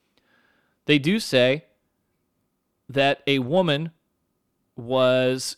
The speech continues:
in Spain? Tenerife? Where is that? Yeah. Yeah, it's in Spain. A British woman has been questioned by police after doctors found a dead turtle in her vagina, according to the Spanish media.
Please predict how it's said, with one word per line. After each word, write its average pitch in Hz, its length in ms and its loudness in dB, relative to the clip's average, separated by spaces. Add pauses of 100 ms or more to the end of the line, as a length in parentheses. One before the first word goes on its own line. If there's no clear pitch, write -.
in 139 460 -4
Spain? 196 1500 -10 (760)
Tenerife? 165 540 -6
Where 202 420 -10
is 98 140 -8
that? 82 220 -14 (220)
Yeah. 147 240 -6 (680)
Yeah, 165 160 -2
it's - 120 -8
in 127 80 -12
Spain. 156 320 -6 (1400)
A 135 80 0
British 190 360 -2
woman 160 240 -2
has 147 140 -4
been 131 160 -12
questioned 160 380 -4
by 143 100 0
police 110 500 -8
after 123 280 -4
doctors 131 560 -4
found 139 260 -8
a 139 120 -6
dead 123 560 -2
turtle 120 400 -6
in 110 160 -10
her 120 120 -8
vagina, 123 480 -6
according 123 420 -8
to - 140 -12
the 120 120 -10
Spanish 107 460 -8
media. 139 420 -8